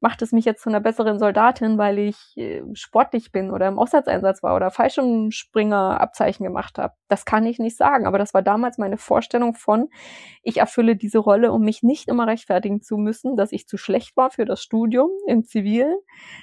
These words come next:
zu schlecht bin als Ärztin in Uniform, weil ich nicht, äh,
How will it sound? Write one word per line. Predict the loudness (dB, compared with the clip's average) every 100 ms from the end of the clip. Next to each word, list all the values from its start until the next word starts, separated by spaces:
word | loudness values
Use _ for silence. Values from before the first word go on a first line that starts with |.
| _
zu | -6
schlecht | -2 0 0 0 0
bin | 0 0
als | -2 -2 -2
Ärztin | 2 2 0 -2 -2
in | -2
Uniform, | -2 -4 -4 _ 0 2 0 -6 -6 0
weil | 0
ich | 0 -4 -2
nicht, | -2 -2 -2
äh, | 2 4 2